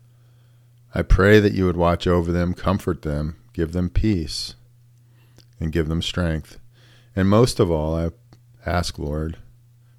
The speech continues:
that you would be real in their lives, that you, Holy Spirit, would move in mighty ways,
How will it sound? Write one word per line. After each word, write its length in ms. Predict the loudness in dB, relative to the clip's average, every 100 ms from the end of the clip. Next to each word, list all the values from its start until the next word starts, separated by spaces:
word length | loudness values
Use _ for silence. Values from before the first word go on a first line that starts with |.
| -12
that 120 | -2
you 100 | 0
would 160 | 0 2
be 180 | 0
real 420 | 0 0 0 2 0
in 100 | -4
their 140 | -6
lives, 600 | -8 -12 -16 -20 -20 -20 -20 _ _ _ _ _ _ _ _ _ _ _ _ _ -8
that 140 | -4
you, 460 | 2 4 4 4 2
Holy 320 | 2 2 0
Spirit, 400 | -2 0 0 0
would 120 | -4
move 340 | -4 -4 -6
in 140 | -8 -10
mighty 260 | -8 -8
ways, 600 | -10 -10 -12 -14 -14 -16